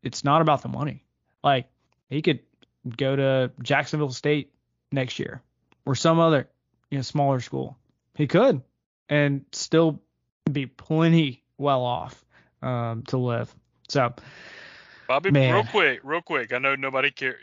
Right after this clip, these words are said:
Speaker 2: Some people will care if you were born before, like, nineteen ninety. Uh, Bobby Bonilla will get <laughs> paid. He will get paid until twenty thirty-five.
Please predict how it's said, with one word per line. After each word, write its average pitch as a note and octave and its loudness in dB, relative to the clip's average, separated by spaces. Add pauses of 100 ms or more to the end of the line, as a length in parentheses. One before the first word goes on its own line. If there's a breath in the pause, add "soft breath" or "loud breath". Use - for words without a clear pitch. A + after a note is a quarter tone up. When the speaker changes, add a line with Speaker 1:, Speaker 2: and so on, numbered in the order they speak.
(140)
Speaker 2:
Some F#3 -6
people E3+ -6
will C#3 -10
care A#2 -8
if - -18
you C3+ -14
were B2+ -12
born B2+ -10
before, B2 -8
like, A2+ -2
nineteen B2 -4
ninety. G#2 -6 (440 soft breath)
Uh, A#2+ 0
Bobby D3+ 4
Bonilla D3 2
will B2 -10
get B2 -10 (100)
<laughs> - -20
paid. F3+ -6 (600 loud breath)
He G3 -2
will F#3 -6
get D#3+ -8
paid D3+ -2
until C3+ -10
twenty C#3+ -12 (180)
thirty-five. A#2 -8